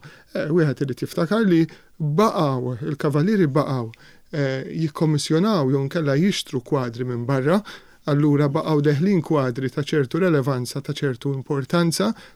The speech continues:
u ta' artisti kbar, jiġifieri, u anka wkoll għal għall-altari tal-knejjes. U daw kollha kellhom ċertu, ċertu impatt, però l-iktar ħaġa importanti huwa s-suġġett,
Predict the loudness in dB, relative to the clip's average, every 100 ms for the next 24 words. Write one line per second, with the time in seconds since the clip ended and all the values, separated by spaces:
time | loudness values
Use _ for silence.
0 | -4 -2 0 -2 -4 -4 -2 0 2 0
1 | -2 -6 -6 -2 0 -2 -6 -2 2 4
2 | 6 4 2 0 0 -2 0 2 2 -4
3 | -12 -12 -2 2 2 0 -4 _ _ _
4 | _ _ _ -10 2 4 4 2 2 2
5 | 2 0 2 2 2 -2 -6 -10 -20 -2
6 | 4 4 4 2 2 0 4 6 6 4
7 | 0 -2 -2 -4 -2 -2 -2 -2 -4 -6
8 | _ -4 -2 0 -4 -4 -6 -6 0 4
9 | 6 4 4 2 0 0 0 0 2 2
10 | 2 0 0 -2 -4 -12 -20 -4 0 2
11 | 4 2 0 0 2 0 0